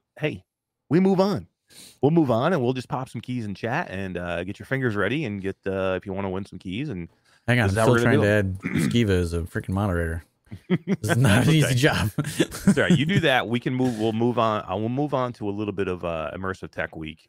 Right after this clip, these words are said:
Speaker 1: and, uh, and then while you're doing that, um, actually, let me tell, let's just, I, say this. I am. We are going to do the, um, the Resolution Showcase live. So the Resolution Showcase, um, is
Speaker 2: Yeah.
Speaker 1: gonna be on December fifteenth.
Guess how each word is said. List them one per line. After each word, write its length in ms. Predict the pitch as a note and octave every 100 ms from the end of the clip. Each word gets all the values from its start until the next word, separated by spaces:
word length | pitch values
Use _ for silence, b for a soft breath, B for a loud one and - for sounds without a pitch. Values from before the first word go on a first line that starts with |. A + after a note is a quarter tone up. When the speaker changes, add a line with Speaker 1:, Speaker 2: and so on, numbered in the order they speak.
| _
Speaker 1:
and, 300 | F2 E2 D#2
uh, 300 | D#2 D#2 D#2
and 140 | - E2
then 160 | D#2+ D#2
while 200 | E2 E2
you're 140 | D2+
doing 280 | D#2 E2 D#2+
that, 300 | D2+ D2+ -
um, 300 | - C2 B1+ _ _ _ _ B B B
actually, 220 | C#3+ -
let 100 | C#3
me 80 | F3
tell, 140 | D3
let's 180 | B2+ D3
just, 240 | D#3 - -
I, 120 | A2+
say 220 | - B2
this. 220 | F#2+ D2+ -
I 140 | G#2
am. 300 | D3+ D#3 D3
We 160 | B2+ C3+
are 140 | C3+ D3
going 280 | D3+ C#3+ B2+
to 340 | B2+ B2 A#2+
do 380 | G2+ A2 A2 G#2+
the, 260 | F#2 F#2+ F2+
um, 260 | F2+ F2
the 100 | E2+
Resolution 460 | G2+ G#2 A2 G2+ F#2
Showcase 460 | - F#2 F#2 F#2 E2
live. 380 | D2+ - - _ _ _ _
So 280 | - G#2+ G2+
the 60 | G#2
Resolution 520 | A#2 C3+ C#3+ B2+ B2+
Showcase, 640 | A2+ A2 G#2+ G#2+ G#2 - -
um, 320 | F2 F2 F2
is 80 | A2+
Speaker 2:
Yeah. 80 | D3+
Speaker 1:
gonna 100 | C3
be 460 | F#2+ F#2 F2+ - -
on 320 | F#2+ F2+ F2+
December 380 | F2 - C#3+ E3
fifteenth. 580 | - D3 - C3+ B2